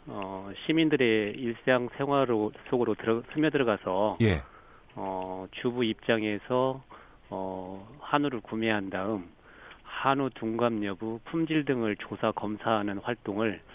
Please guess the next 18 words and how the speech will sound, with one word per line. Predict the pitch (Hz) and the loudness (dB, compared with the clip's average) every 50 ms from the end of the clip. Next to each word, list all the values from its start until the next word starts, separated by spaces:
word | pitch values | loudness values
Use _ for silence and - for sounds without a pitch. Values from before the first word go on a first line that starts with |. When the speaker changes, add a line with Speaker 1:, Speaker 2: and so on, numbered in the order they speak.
| - - - | -20 -18 -12
Speaker 1:
하시는 | - - 131 - 139 139 131 117 | -8 -6 -6 -4 -2 -2 -2 0
분들입니다. | 113 107 101 101 95 87 85 85 82 101 104 95 - - - - - | -2 -2 -4 -4 -6 -6 -8 -6 -6 -4 -4 -4 -6 -10 -16 -6 0
Speaker 2:
네. | 101 101 95 87 82 82 82 82 82 82 80 76 71 71 - - - - - - - - - - - - - - - - - - - - - - - - | 2 4 4 4 4 4 2 2 2 2 2 0 -2 -6 -10 -16 -18 -18 -18 -18 -18 -18 -18 -18 -18 -18 -20 -20 -20 -20 -20 -20 -20 -20 -20 -20 -14 0
명절 | - 110 127 135 147 208 233 | 6 8 10 10 10 10 10
앞두고 | 226 202 - - 185 180 170 170 156 135 127 | 10 8 8 4 2 4 6 8 8 8 6
한우를, | 127 117 156 208 226 220 214 202 185 170 160 151 139 139 160 160 151 143 131 110 95 82 64 - - - - | 6 6 6 8 8 8 6 6 6 6 6 6 6 6 6 8 8 8 8 6 6 4 2 -2 -6 -12 0
한우가 | - - 208 240 240 208 143 | 4 6 6 8 10 10 10
아닌 | 120 127 160 185 185 175 | 10 8 6 4 4 4
걸 | 175 160 147 | 4 4 4
한우로 | 123 156 175 185 180 165 156 | 4 4 4 4 4 2 0
속여 | - - 196 226 202 | 0 2 2 2 2
파는 | - - 196 190 175 | 2 0 2 2 2
사례가 | - 151 139 139 139 156 | 2 2 4 4 4 6
많이 | 151 123 123 165 196 | 6 6 4 4 2
있어요? | 175 123 - - 107 95 113 160 208 - _ - - - - - - - - - - - - - - - - - - _ - - - | 0 -2 0 2 2 2 2 0 -2 -6 _ -20 -20 -20 -20 -20 -20 -20 -20 -20 -20 -20 -20 -20 -20 -18 -18 -18 -20 _ -20 -18 -10
Speaker 1:
어, | 127 120 120 117 113 113 113 110 110 110 110 110 110 110 110 110 107 | -6 -4 -2 -2 -2 -2 -2 -4 -4 -4 -4 -4 -4 -4 -6 -6 -8
그런 | - 135 131 135 135 135 131 | -6 -4 -4 -2 -2 -2 -2
일이, | 131 127 127 123 120 120 120 117 113 127 127 123 117 107 | -2 -2 0 0 -2 -2 -2 -2 -2 -2 -2 -2 -2 -4